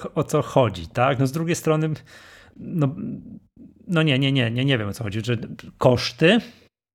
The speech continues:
Apple T V i tak jest moim zdaniem dosyć drogim sprzętem. To jest tak, jak takiego set-top boxa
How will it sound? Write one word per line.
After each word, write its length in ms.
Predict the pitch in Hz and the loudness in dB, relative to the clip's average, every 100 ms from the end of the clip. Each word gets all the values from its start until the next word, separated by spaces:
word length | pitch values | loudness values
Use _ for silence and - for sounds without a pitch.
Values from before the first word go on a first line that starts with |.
| _ - - | _ -4 0
Apple 240 | 135 160 | 4 2
T 140 | - | 2
V 120 | 143 151 | 2 2
i 160 | 165 | -2
tak 280 | 120 165 - | 0 0 2
jest 140 | 135 113 | 0 2
moim 200 | 117 107 | 2 2
zdaniem 280 | 110 110 | 0 0
dosyć 240 | 110 113 104 | 0 -4 -4
drogim 400 | 104 110 98 98 | -2 -2 -2 -4
sprzętem. 560 | - - 98 - 110 - _ _ _ _ _ _ - | -4 -4 -4 -6 -12 -18 _ _ _ _ _ _ -2
To 100 | 107 | -2
jest 260 | 104 98 - | 0 -4 -4
tak, 120 | 101 | -2
jak 140 | 110 | -2
takiego 220 | 123 123 | 0 0
set-top 420 | 120 147 151 - 117 | 2 2 0 0 0
boxa 400 | 113 147 - | 0 0 0